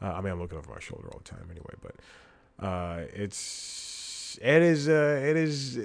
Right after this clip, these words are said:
it is, if you are hearing construction, it's because that is what's happening outside. Uh, but that, I mean, it really stinks. It, uh, it, uh, I mean,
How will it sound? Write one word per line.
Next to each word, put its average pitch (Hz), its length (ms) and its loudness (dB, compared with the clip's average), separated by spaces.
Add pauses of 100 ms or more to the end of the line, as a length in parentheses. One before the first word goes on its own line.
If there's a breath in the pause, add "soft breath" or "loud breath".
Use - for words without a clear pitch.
(300)
it 131 140 2
is, 123 260 2
if 113 160 -2
you 170 220 8
are 131 100 12
hearing 117 300 8
construction, 101 520 2
it's 90 140 -4
because 92 360 -2
that 87 120 -2
is 82 160 -8
what's 90 160 -10
happening - 260 -12
outside. - 260 -16 (360 loud breath)
Uh, 120 120 6
but 113 120 8
that, 131 160 8
I 135 60 6
mean, 135 120 6
it 127 40 6
really 123 240 6
stinks. - 420 -6
It, 98 260 -6
uh, 92 420 -2 (120)
it, 101 220 -6 (440)
uh, 98 140 -4 (100)
I 104 80 -8
mean, 104 340 -4